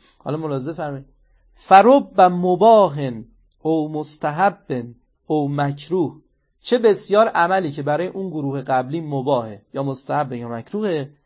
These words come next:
و هو واجبٌ او محرمٌ به نسبت الی الطبقة الاولی، برای گروه اول یا واجبه یا حرام.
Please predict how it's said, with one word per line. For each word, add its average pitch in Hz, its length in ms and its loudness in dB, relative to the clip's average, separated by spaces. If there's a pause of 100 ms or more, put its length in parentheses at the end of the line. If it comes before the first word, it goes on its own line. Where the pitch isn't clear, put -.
(800)
و 156 140 4
هو 151 240 -2
واجبٌ 160 800 2
او 143 500 -6
محرمٌ 147 800 2
به 117 120 -6
نسبت 117 480 -12
الی 123 140 -10
الطبقة 131 640 -14
الاولی، 143 340 -16 (520)
برای 180 320 4
گروه 160 340 -4
اول 160 560 -2
یا 196 180 0 (120)
واجبه 156 560 0
یا 185 140 0
حرام. 135 460 -4